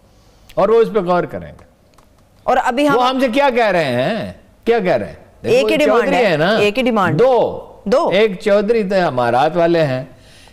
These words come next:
Speaker 1: एक चौधरी हैं सऊदी अरब वाले, बाकी तो गरीब मुल्क हैं।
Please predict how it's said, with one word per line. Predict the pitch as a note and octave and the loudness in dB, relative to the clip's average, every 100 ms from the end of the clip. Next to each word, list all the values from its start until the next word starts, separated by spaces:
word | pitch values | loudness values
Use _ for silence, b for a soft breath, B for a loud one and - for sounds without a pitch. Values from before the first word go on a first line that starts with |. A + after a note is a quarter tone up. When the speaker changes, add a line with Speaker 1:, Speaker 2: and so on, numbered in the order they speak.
| - | -6
Speaker 1:
एक | F3+ F#3 F3+ | -2 -2 0
चौधरी | E3+ D3+ C#3 | 0 2 0
हैं | A#2+ | -2
सऊदी | D3 C3+ C#3+ | -2 0 0
अरब | D3+ C#3+ | 0 0
वाले, | C3 B2 B2 - - - | -2 -6 -8 -18 -20 -6
बाकी | A2 A2 C#3 | -4 -2 0
तो | C#3+ | 0
गरीब | D3+ F3+ G3 | 0 0 0
मुल्क | F3+ E3+ | -2 0
हैं। | D#3 D3+ | -2 -4